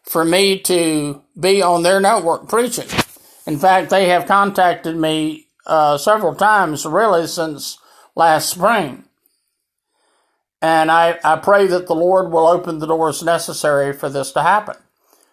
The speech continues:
But of course, in order for that to happen, we need to hear from you financially. We need your financial support. <laughs> I, I tell you, I enjoy doing this program. Um, I'm actually recording this particular podcast at eight o'clock in the morning.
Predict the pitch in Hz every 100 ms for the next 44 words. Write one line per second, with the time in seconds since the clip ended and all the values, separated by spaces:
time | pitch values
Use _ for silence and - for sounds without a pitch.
0 | _ - 160 147 - 175 170 - 160 170
1 | 185 165 165 147 147 147 135 139 151 156
2 | 147 143 147 156 170 165 156 147 _ _
3 | _ _ _ _ _ 156 165 202 196 185
4 | 160 165 160 160 185 214 208 139 - 131
5 | 151 156 156 147 143 135 139 135 131 139
6 | 127 - - - 143 185 135 - _ _
7 | - 180 - 156 - - _ _ _ _
8 | _ 180 202 196 214 262 233 208 220 202
9 | 170 214 220 180 202 214 190 180 170 -
10 | - 175 165 175 196 233 - 151 143 135
11 | 135 - _ _ _ _ _ - 180 180
12 | 190 - 180 170 165 147 139 185 185 170
13 | 165 160 - - 196 196 170 151 156 147
14 | 147 160 160 - 156 156 151 160 156 160
15 | 151 139 165 196 165 180